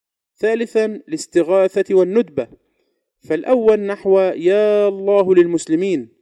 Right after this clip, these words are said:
والثاني نحو "وإسلاما". التحسر والتحزن،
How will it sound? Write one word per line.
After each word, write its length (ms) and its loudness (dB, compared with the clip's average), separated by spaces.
والثاني 640 -2
نحو 640 -2
"وإسلاما". 1300 -2
التحسر 600 -6
والتحزن، 800 -4